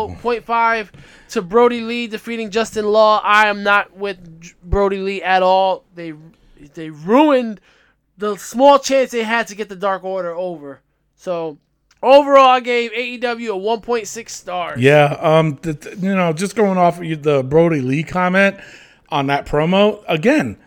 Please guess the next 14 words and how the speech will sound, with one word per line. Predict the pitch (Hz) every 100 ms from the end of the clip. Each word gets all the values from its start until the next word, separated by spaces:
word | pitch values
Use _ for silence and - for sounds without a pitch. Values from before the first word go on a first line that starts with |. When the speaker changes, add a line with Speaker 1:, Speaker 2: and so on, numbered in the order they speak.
| _ -
Speaker 1:
taking | 127 139 175
another | 180 175 185 196
shot | - 214 214
at | 190
W | 214 226
W | 226 226 233 240
E. | 247 330 277 - _ _ _ _ _
That | 160 220 233
promo | - 247 277 262
Speaker 2:
Yeah. | 240
Speaker 1:
was | 220 202
about | 196 196 156
Vince | 247 285 -
again. | 101 87 -